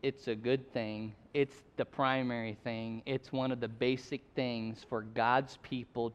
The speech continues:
to be reminded of the truth week in, week out, all the way through," right? Peter's at the end of his ministry. From the beginning, he's about to end it, and he says, "You know what?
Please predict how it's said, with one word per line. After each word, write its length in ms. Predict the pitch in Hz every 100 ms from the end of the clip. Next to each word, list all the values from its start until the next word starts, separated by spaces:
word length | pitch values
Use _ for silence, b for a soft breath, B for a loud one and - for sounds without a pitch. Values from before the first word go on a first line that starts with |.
| -
to 100 | 127
be 240 | 123 123
reminded 960 | 113 110 110 113 117 131 131 123 120 117
of 340 | 117 123 139 139 135 135
the 120 | 139
truth 480 | 135 - 139 120 107 - 107 123
week 380 | 147 147 -
in, 480 | 143 127 113 110 113
week 340 | 139 160 - 147
out, 320 | 120 110 - - - - -
all 360 | 147 165 175 180
the 140 | 175
way 300 | 165 165 160
through," 340 | 139 156 160 139
right? 280 | 143 156 139
Peter's 380 | 185 175 165
at 160 | 165 156
the 140 | 143
end 180 | 156 175
of 60 | 175
his 160 | 156
ministry. 500 | 170 175 170 - 139 127
From 240 | 160 165 165
the 80 |
beginning, 600 | 160 151 175 185 180 180 B B
he's 180 | 180 151
about 380 | 156 160 180 -
to 140 | 175
end 240 | 185 190 170
it, 160 | 165 165
and 140 | 151
he 180 | 151 143
says, 180 | 156 147
"You 80 | 160
know 120 | 160
what? 220 | 180 185